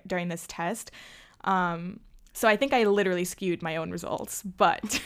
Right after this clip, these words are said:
<laughs> um, that goes to show that in those emotional states of, uh,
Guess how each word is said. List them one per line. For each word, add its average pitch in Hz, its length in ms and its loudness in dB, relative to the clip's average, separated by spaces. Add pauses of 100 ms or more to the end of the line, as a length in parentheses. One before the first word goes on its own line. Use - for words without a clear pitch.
(100)
<laughs> - 920 2
um, 180 600 0
that 208 220 8
goes 226 200 6
to 220 80 0
show 196 280 4
that 180 300 2
in 214 160 4
those 208 200 6
emotional 196 400 0
states 185 380 -2
of, 180 380 -2 (180)
uh, 175 460 -4